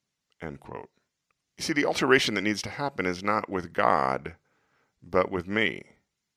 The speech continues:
As Cameron continues to observe, quote, "Remember,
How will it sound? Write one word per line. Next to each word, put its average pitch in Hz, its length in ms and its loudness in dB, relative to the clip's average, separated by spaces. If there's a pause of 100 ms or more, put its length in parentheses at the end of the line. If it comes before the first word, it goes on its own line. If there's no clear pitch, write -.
(680)
As 95 220 -8
Cameron 107 440 0
continues 87 600 -6
to 90 140 -4
observe, 85 560 -2 (580)
quote, 101 340 0 (240)
"Remember, 104 640 0